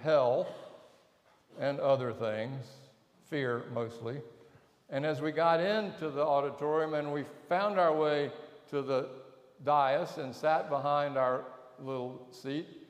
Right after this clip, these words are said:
I looked out and all twelve of those picket bearers were sitting in the front row, and all twelve of them had a camera to film everything we said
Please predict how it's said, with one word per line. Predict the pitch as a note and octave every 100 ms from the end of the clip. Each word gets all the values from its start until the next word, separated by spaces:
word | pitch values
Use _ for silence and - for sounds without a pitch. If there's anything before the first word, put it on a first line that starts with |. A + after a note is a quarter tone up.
| - _ _ -
I | B2+
looked | C#3+ F3+ F3
out | D#3 D3+ D3
and | C#3
all | D3+ E3+ F3+
twelve | F3+ G3 G3+ G#3 F#3
of | E3+ C3+
those | D#3 D#3 D3+ D3+ - -
picket | - F3 D#3 D3+
bearers | B2+ C3+ C#3 D3 C#3
were | B2+
sitting | A2 - E3+ F3 D#3+
in | C#3
the | A#2
front | - D#3 D#3+ -
row, | C#3+ C#3 C#3 C3+ C#3
and | B2
all | C#3 C#3+ D3
twelve | C#3+ E3+ F#3 F#3+ F3
of | D#3 D3+
them | D3 C#3+
had | D3 D3
a | C#3 -
camera | - E3+ F3 C3+ A#2+ - - - - -
to | B2
film | - E3+ D#3+ E3
everything | D#3+ F#3 G3+ G3 F#3+ E3+ E3+
we | D#3 D3+
said | - F3 E3+ D3 C#3